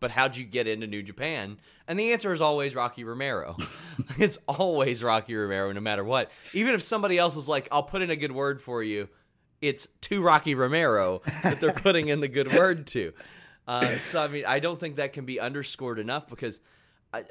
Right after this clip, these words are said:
I remember before the pandemic, I did an interview with Harry Smith, and he talked about how he wanted to do some, some work with Impact, and New Japan was like, "No, Jeff Jarrett screwed us."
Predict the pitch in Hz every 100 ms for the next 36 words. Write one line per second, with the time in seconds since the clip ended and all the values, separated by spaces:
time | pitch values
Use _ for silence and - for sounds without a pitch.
0 | - - _ _ _ 135 170 160 131 123
1 | 160 170 160 147 131 117 113 110 - 113
2 | 117 113 107 113 101 110 101 - 104 98
3 | 90 - 92 65 - _ _ _ _ _
4 | - 104 113 120 131 113 - 110 107 113
5 | 113 113 110 107 98 95 101 - 104 98
6 | - - - 101 98 - 101 135 196 135
7 | 95 101 - 117 107 104 104 104 104 95
8 | 90 82 _ 107 117 160 92 113 110 120
9 | 117 104 - - 147 185 90 -